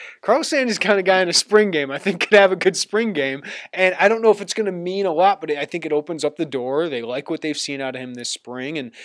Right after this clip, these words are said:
they certainly <laughs> need some guys in that receiver rotation to step up.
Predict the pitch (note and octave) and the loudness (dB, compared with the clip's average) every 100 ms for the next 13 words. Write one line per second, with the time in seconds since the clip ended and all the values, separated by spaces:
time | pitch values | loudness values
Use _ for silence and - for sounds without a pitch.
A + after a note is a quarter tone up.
0 | - _ B2+ - D3+ C#3+ D#3+ D#3 C3+ B2 | -20 _ -10 -4 -4 -4 -6 -8 -4 -4
1 | E3+ C#3+ C3+ C3 C#3 C#3+ C3+ B2+ C3 C#3 | -4 -4 -2 -2 -4 -8 -10 -10 -8 -6
2 | D3+ D3 B2+ A#2+ B2+ A#2+ A#2 - B2+ A#2+ | -6 -6 -8 -8 -8 -8 -10 -8 -6 -6
3 | B2+ C3 | -8 -10